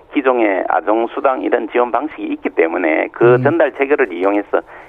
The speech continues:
Speaker 1: 신속히 집행할
Speaker 2: 신속히 하겠다.
Speaker 1: 예정이고요.
Speaker 2: 예.
Speaker 1: 예. 그다음에 특고나 프리랜서 이것도 지난번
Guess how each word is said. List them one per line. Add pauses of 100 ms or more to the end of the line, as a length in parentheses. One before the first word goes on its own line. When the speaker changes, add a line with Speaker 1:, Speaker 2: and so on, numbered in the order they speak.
(140)
Speaker 1:
신속히
집행할
Speaker 2:
신속히
하겠다. (140)
Speaker 1:
예정이고요.
Speaker 2:
예.
Speaker 1:
예. (380)
그다음에
특고나
프리랜서
이것도
지난번